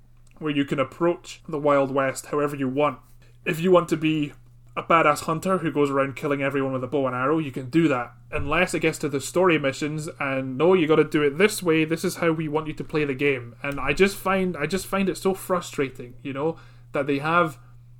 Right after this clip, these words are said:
this beautiful open world. The analogy that I thought of, actually going back to Sideshow Collectibles, the analogy that I thought of in the week was that Sideshow Collectibles have come out with this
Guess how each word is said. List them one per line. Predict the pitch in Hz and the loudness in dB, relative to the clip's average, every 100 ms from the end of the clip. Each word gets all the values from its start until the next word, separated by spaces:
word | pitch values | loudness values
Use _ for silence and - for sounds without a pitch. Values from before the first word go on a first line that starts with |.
| - - - - - | -20 -20 -20 -20 -2
this | 156 139 131 | 0 0 -4
beautiful | 151 175 175 - 156 | -2 -2 -2 -4 -2
open | 160 156 139 | 0 -2 0
world. | 143 147 123 117 - - - - - - - - - - - - | 4 4 2 -2 -10 -20 -20 -20 -20 -20 -20 -20 -20 -20 -20 -10
The | 160 160 160 160 - - - - - | -2 0 2 0 -2 -16 -20 -16 -8
analogy | 160 170 202 214 170 165 147 | -4 0 2 2 2 2 2
that | 139 | 0
I | 135 | -4
thought | - 147 139 | 0 0 2
of, | 135 123 - - - - - | -2 -2 -6 -18 -20 -20 -10
actually | 160 135 139 | -6 -4 4
going | 165 190 | 6 6
back | 175 160 | 4 2
to | 156 | 2
Sideshow | 170 156 156 | 4 4 2
Collectibles, | 139 139 147 151 139 123 92 - - - | 2 4 2 2 -2 -2 -4 -14 -20 -10
the | - 139 | 4 6
analogy | 139 170 175 160 | 6 6 6 6
that | 151 | 2
I | 131 | 2
thought | 147 147 | 2 4
of | 135 | 2
in | 135 | 0
the | 131 | 0
week | 139 143 - - - - | 0 -2 -6 -20 -20 -6
was | 135 135 | -4 2
that | 135 131 - | 2 0 -6
Sideshow | - 175 180 202 | 0 4 6 4
Collectibles | 180 175 170 165 156 | 4 4 4 2 2
have | 151 - | 0 -2
come | 165 | 2
out | 156 147 | 2 4
with | 143 135 | 0 0
this | 139 123 - | 0 0 -8